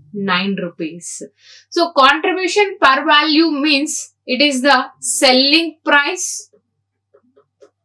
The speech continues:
minus variable cost.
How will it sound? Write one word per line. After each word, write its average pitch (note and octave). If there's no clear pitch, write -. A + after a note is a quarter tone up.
minus C4+
variable B3
cost. -